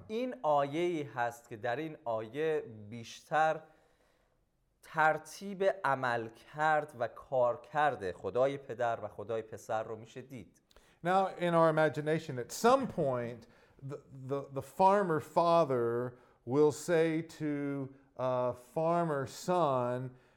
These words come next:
Speaker 2: "From now on, son, you're gonna do the planting," by yourself,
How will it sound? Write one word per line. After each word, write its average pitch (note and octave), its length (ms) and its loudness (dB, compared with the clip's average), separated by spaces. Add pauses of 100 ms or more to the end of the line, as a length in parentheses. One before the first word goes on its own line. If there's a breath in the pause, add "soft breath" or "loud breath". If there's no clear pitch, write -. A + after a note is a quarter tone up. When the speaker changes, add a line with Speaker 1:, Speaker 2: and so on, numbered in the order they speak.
(320 soft breath)
Speaker 2:
"From D3+ 280 0
now F3 300 4
on, F3+ 800 2
son, D3 520 -2
you're G3 260 4
gonna G3 160 2
do F3+ 120 0 (100)
the D#3+ 140 -8
planting," F3 640 -2 (340 soft breath)
by B2 160 4
yourself, B2+ 640 4